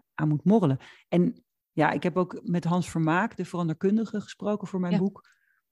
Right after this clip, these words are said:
Speaker 1: Die is daar ook best mild over, hoor. Die zegt: "Ach ja, ja, het is nooit de, van A naar B op de manier van B. Het is altijd een beetje half B en nog restjes van
Speaker 2: Ja.
Speaker 1: A. En dan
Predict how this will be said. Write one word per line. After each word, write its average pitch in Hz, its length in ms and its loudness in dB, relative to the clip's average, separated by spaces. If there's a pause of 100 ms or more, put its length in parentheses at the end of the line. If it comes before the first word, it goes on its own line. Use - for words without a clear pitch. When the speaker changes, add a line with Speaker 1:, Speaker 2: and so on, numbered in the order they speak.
Speaker 1:
Die 208 200 4
is 202 100 2
daar 180 160 4
ook 175 120 4
best 208 200 2
mild 196 340 4
over, 151 320 -2
hoor. 185 240 -2
Die 151 120 -14
zegt: - 320 -6
"Ach - 200 -14
ja, - 360 -8 (580)
ja, - 180 -10
het - 240 -18
is - 140 -8
nooit 170 340 4 (100)
de, 156 440 -8 (160)
van - 360 -2
A 185 160 2
naar 165 220 2
B 143 60 4
op 175 320 6
de 175 80 4
manier 165 320 4
van 147 200 -2
B. 151 60 -4 (640)
Het - 160 -4
is 185 100 2
altijd 190 240 0
een 180 80 2
beetje 185 260 2
half 170 440 2
B - 60 0
en 180 380 4
nog 165 160 -4
restjes 190 380 -4
van 175 180 -4
Speaker 2:
Ja. - 140 -4
Speaker 1:
A. 180 340 0
En 180 100 4
dan 180 160 2